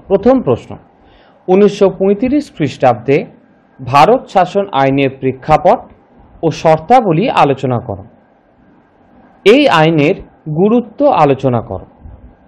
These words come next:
পরবর্তী প্রশ্ন, লখনৌ চুক্তির শর্তাবলী উল্লেখ করো। এই চুক্তির গুরুত্ব আলোচনা করো। পরবর্তী প্রশ্ন,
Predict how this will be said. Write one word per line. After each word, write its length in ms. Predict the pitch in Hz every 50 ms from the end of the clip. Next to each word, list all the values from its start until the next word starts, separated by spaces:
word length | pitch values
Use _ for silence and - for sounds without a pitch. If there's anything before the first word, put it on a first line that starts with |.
| _ _ _ _ _ _ _ _ _ _ _ _ _ _ _ _ _ _ - - - - - - - - - -
পরবর্তী 520 | 185 202 220 233 220 247 240 247 - 233
প্রশ্ন, 420 | - - 127 117 - - - 95 95 - _ _ _ _ _ _ _ _ _ _ 151
লখনৌ 560 | 143 151 170 175 180 - 240 240 269 294 277
চুক্তির 460 | 285 - 190 160 - - 196 190 190
শর্তাবলী 840 | 190 - - 156 151 127 - - 233 240 180 147 127 127 165 240 269 - - -
উল্লেখ 340 | - 170 170 160 160 151 156 -
করো। 260 | - 113 101 92 87 - _ _ _ _ _ _ _ _ _ _ _ _ _ _ _ _ _ _ _ _ _ -
এই 180 | 226 269 285
চুক্তির 600 | - - 185 160 160 - - - 143 143 156 160 - - _ _ _ _ _ _ _ - 160 156
গুরুত্ব 440 | 175 196 214 233 220 - - - 285
আলোচনা 560 | 294 - - 151 151 143 - - 147 139 131
করো। 280 | - - 104 92 92 92 - _ _ _ _ _ _ _ _ _ _ _ _ _ _ _ _ _ _ _ _ _ _ _ _ _ _ _ _ _ _ - - - _ _ _ _ _ _ _ - - - - _ -
পরবর্তী 500 | 175 190 202 226 214 226 220 220 - 226
প্রশ্ন, 440 | 185 117 127 120 - - - 98 90